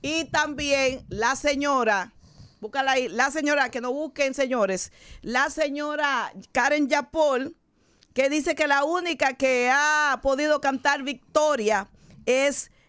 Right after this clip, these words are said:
Ka-, eh, Karen Yapol, señores, que anda un video por ahí también donde ella se está burlando, donde ella se burla de, eh, de, se burla de, <laughs> se burla de, de, de Ca-, de Ca-, de, de Carolyn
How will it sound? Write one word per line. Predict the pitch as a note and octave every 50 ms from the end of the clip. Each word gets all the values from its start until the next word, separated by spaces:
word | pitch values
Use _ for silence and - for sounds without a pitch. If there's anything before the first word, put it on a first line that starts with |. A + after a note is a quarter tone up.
| _ _ _
Ka-, | _ - B3 B3 C4+ B3 -
eh, | A3+ A#3 A#3 A#3 A3 -
Karen | - A#3+ B3 C4 B3+ A#3+ B3+
Yapol, | B3+ B3 G3+ - A#3 A3 G#3+ G#3
señores, | G3 G#3+ F#3+ F#3 F#3 F#3 F#3+ F#3
que | - A3 A3
anda | A3+ B3+ C#4+ D4 E4 D#4+
un | D#4 C#4+
video | C#4+ C#4+ C4 C#4+ D4+ D#4 D4+
por | - C4+ C#4 D4
ahí | D4+ D4+ C#4+ C4 C4+ C4
también | - C#4 C4+ C#4+ B3+ C4 C4 B3 A#3+ A#3 A#3 C4 A#3
donde | G#3+ G3+ G3+ G#3+ G3 G3+
ella | G#3+ A3+ C#4
se | B3+ C4+
está | C4+ - C#4 C4
burlando, | C4 C#4 C#4+ D4 C#4 C#4 B3+ A#3+ G#3+ G3 F3+ G3+ G#3+ B3 C4 - _ _ _ _ _ - - - - - _ _ _ _ _ -
donde | G3 G#3+ G#3 G3+ G#3 A3
ella | A3 C4 C#4+
se | C4+ C#4 D4+
burla | D4+ B3+ C#4+ D#4 D#4 D4 A#3+ G#3 G3 G3+ G3+ G3 F#3+ - - - _ _ _ _ _ _ _ _ _ _ _ _ _ _
de, | - G3 A3 A#3 B3+ C4+ C#4 C#4+ D4 D4 D4+ D4+ C#4+ - -
eh, | - A3+ A#3+ A#3+ A#3+ A#3+ G#3+
de, | F#3+ G3+ A3+ A3+
se | G#3+ A#3 A#3
burla | A3+ A#3 B3 F#4+ C4+ C#4 C#4+ C#4+
de, | C#4 - - C4 C4+ B3+ A3 D#3+ - A3 - - - - - - _ _ _
<laughs> | B3+ C#4 C4 A#3+ A3 A3+ A#3+ G#3 -
se | - A3+ A#3
burla | A3+ A#3+ C4 D4 D#4+ D#4+ D4+ C#4+
de, | C#4+ C#4 C4+ B3+ A#3 A3+ G#3+
de, | G3+ A#3 A#3+ A#3+ A#3 A3 G#3+ G3+ G3 -
de | F3+ G3 A#3 A#3 -
Ca-, | - A#3 - -
de | A3+ A#3 A#3 A3+ A3+ A3+ A3 A3 A3 G#3 -
Ca-, | - C4 C4+ C#4+ C#4+ F#3+ D3
de, | G#3 G#3 A#3+ A3 A3 A3+
de | A3+ G#3+ -
Carolyn | - C#4+ D4 E4+ F4 D4+ C4 A#3+ B3 B3+ B3+ C4+ -